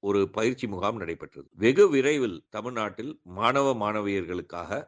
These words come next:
இதற்கான ஒரு அறிவியல் மாநாடு நடைபெற இருக்கிறது. அதில் மாணவ மாணவிகள்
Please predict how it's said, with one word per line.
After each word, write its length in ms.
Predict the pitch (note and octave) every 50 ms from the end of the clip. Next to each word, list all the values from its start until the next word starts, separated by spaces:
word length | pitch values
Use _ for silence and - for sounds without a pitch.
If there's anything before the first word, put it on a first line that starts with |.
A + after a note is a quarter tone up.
| _ _ -
இதற்கான 640 | F#2 G2+ A#2 A2+ G#2+ - G#2 G#2 G2+ G2+ B2 D3
ஒரு 480 | C#3+ A#2+ G#2 G2+ G2+ G2 F#2+ F#2+ F2+ - -
அறிவியல் 760 | - G2+ A#2 C#3 D#3+ E3+ E3 D#3+ D3 C#3+ C#3+ D3 D#3 - -
மாநாடு 680 | - F2 F#2+ G#2 A2 A#2 A#2+ A2+ A2 G#2+ A#2 A#2+ - -
நடைபெற 440 | F#2+ G2 G2 G2+ F#2 F#2+ F#2+ F#2+ G2
இருக்கிறது. 440 | F#2+ E2 D2+ - - D#2 D#2 C#2+ - -
அதில் 380 | - G#2+ G#2+ A2 B2 C#3 - - _
மாணவ 380 | F#2 F#2+ G#2 A2+ C#3 D#3+ D#3 C3+
மாணவிகள் 640 | A#2+ A2+ A2 G#2+ G2+ G2 F#2 E2+ G#2 C#3 D#3 -